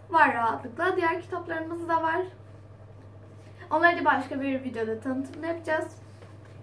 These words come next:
Bir de size bir başından, e, şey gö-, y-, okuyayım. Arkadaşlar. Bir varmış bir yokmuş.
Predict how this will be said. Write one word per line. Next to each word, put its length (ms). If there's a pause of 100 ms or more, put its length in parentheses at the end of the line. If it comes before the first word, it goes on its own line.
(1300)
Bir 80
de 260
size 340
bir 200
başından, 680 (180)
e, 320
şey 180
gö-, 220 (340)
y-, 300 (320)
okuyayım. 500 (2250)
Arkadaşlar. 600 (1900)
Bir 200
varmış 440
bir 120
yokmuş. 380